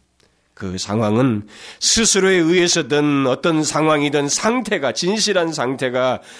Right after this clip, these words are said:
낮아진 상태요, 하나님을 절실히 필요로 하는 그런 마음 상태에 가난한 상태가 있지, 되지 아니하면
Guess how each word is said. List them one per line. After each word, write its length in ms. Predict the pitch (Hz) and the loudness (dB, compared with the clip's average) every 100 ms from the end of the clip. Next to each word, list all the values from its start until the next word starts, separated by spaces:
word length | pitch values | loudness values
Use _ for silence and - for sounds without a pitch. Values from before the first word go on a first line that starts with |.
| - | -12
낮아진 720 | 107 107 - 110 110 - 233 | -8 -6 -6 -6 -4 -2 0
상태요, 600 | 247 240 240 220 240 240 233 - | 2 0 0 0 2 2 0 -8
하나님을 460 | - 147 143 139 139 | -6 -2 0 0 0
절실히 560 | - 226 233 294 294 285 | 0 0 2 0 -2 -2
필요로 460 | - 285 269 220 | -2 0 0 2
하는 340 | 156 190 180 156 - | 2 2 0 -2 -12
그런 280 | - 123 127 | -8 -4 -2
마음 320 | 117 110 175 220 | 0 0 0 0
상태에 420 | 214 220 220 220 | 0 0 -2 0
가난한 400 | 208 254 285 294 | 0 2 2 0
상태가 480 | - 240 214 180 147 | 0 -2 -2 -2 -2
있지, 340 | 117 - 123 - - | -4 -8 -8 -10 -6
되지 320 | 113 95 117 | -4 -2 -6
아니하면 760 | - 67 65 71 80 101 80 78 | -8 -16 -14 -10 -6 -6 -6 -12